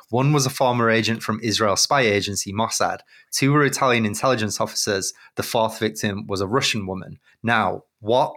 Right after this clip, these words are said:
the story goes on to say is that apparently, despite the weather forecast saying it was clear blue skies all day long, um, the captain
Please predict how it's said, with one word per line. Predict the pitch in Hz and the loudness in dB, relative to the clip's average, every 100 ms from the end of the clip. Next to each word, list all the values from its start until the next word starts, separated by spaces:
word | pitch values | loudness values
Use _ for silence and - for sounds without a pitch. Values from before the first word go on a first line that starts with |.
| - _ - | -16 _ -2
the | 127 | 2
story | - 131 123 120 113 104 - | 4 4 4 4 2 0 -2
goes | 117 113 | 0 2
on | 110 107 | 2 0
to | - | -2
say | - 110 101 87 - _ - - - - - | 0 2 2 0 -6 _ -16 -12 -4 -4 0
is | 107 | 0
that | 123 | 0
apparently, | - - 139 143 127 110 104 - _ _ _ _ - | 0 2 2 2 2 2 0 -4 _ _ _ _ -6
despite | 117 - 131 147 | -2 2 4 2
the | 151 | 2
weather | 127 127 | 2 2
forecast | 123 120 113 113 113 107 - - - _ | 2 2 2 2 2 2 0 -2 -10 _
saying | - - 110 104 107 | 0 2 4 2 0
it | 117 107 | -4 -4
was | 101 - - _ | -2 -4 -6 _
clear | - - 135 139 | -8 0 2 4
blue | 123 120 | 2 2
skies | - 117 107 104 | 2 4 2 2
all | 104 | 0
day | 101 98 | 2 0
long, | 98 117 95 98 104 - - - - - - | 2 2 0 -2 -10 -18 -20 -18 -20 -18 -4
um, | 113 107 104 104 _ _ _ - | 0 0 0 -6 _ _ _ -10
the | |
captain | - 143 143 - 98 90 | -2 0 0 0 -2 -4